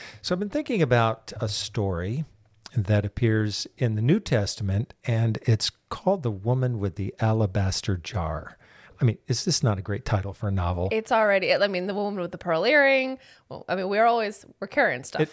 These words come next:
Speaker 1: it fits right in.
Speaker 2: I like it.
Speaker 1: Right?
Speaker 2: And it's so evocative, this idea of the alabaster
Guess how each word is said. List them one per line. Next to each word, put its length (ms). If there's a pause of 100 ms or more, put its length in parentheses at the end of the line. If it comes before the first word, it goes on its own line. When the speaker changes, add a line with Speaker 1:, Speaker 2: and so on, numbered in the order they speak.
Speaker 1:
it 100
fits 240
right 160
in. 220
Speaker 2:
I 80
like 320
it. 160
Speaker 1:
Right? 180 (160)
Speaker 2:
And 120
it's 100
so 240
evocative, 480
this 160
idea 240
of 80
the 220
alabaster 640